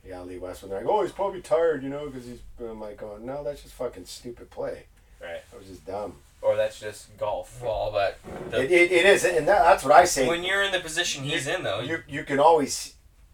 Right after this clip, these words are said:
Speaker 1: I don't care how many bad first shots you have. That's why those guys are so good, is because they hit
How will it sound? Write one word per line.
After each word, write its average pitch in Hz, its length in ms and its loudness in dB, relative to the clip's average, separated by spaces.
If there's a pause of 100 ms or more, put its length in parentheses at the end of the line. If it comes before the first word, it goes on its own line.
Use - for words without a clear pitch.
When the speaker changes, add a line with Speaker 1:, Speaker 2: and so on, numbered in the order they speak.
(200)
Speaker 1:
I 160 60 4
don't 175 120 -2
care 175 200 -6
how 156 120 -4
many 190 180 -4
bad - 340 2
first 117 260 -2
shots 113 320 -2
you 110 80 -2
have. - 100 -2
That's 120 220 0
why 120 140 0
those 110 160 -8
guys 110 200 -4
are 98 80 -10
so 95 200 -10
good, 98 420 -4 (380)
is 90 100 -20
because 95 340 -8
they 95 120 -8
hit 95 240 -8